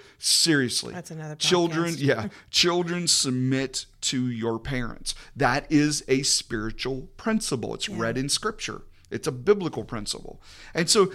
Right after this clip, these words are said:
Speaker 1: and then we also can add on to that, young submitting to the old,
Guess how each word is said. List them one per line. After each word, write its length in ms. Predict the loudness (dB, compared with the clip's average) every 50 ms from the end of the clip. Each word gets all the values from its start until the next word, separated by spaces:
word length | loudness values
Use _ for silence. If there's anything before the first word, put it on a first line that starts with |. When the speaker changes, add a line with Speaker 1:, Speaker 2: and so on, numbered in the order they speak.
| -6 -2
Speaker 1:
and 120 | 2 4 6 6
then 100 | 6 6
we 120 | 6 6
also 360 | 6 6 4 4 4 4 4
can 220 | 4 2 0 0 0
add 200 | 2 2 2 2
on 120 | 0 0
to 100 | 0 0 0
that, 200 | 2 2 0 -2
young 340 | -2 0 2 2 2 0 0
submitting 420 | 0 0 -2 -2 -4 -4 -4 -6
to 120 | -6 -8 -8
the 140 | -8 -6 -6
old, 380 | -4 -4 -4 -4 -6 -8 -10